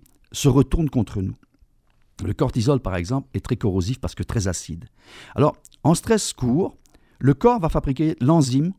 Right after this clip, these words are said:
pour contrecarrer les effets de cette corrosion. Mais en stress long, il fabrique plus l'enzyme.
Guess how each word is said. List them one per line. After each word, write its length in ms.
pour 140
contrecarrer 520
les 160
effets 200
de 40
cette 140
corrosion. 420
Mais 80
en 100
stress 380
long, 160
il 80
fabrique 260
plus 140
l'enzyme. 340